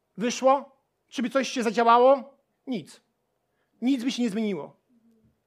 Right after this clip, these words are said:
I tak często jest z nami. Słuchamy,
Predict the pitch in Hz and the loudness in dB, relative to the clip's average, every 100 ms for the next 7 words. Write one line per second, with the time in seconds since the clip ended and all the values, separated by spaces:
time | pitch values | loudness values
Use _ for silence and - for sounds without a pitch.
0 | _ _ _ _ _ _ _ _ - 277 | _ _ _ _ _ _ _ _ -8 -6
1 | 277 - 269 254 233 208 143 120 _ _ | -4 -4 -4 -2 -4 -6 -10 -14 _ _
2 | _ _ _ _ _ _ _ _ _ _ | _ _ _ _ _ _ _ _ _ _
3 | _ _ _ - 269 233 277 285 302 269 | _ _ _ -6 0 4 6 6 6 2
4 | - | -10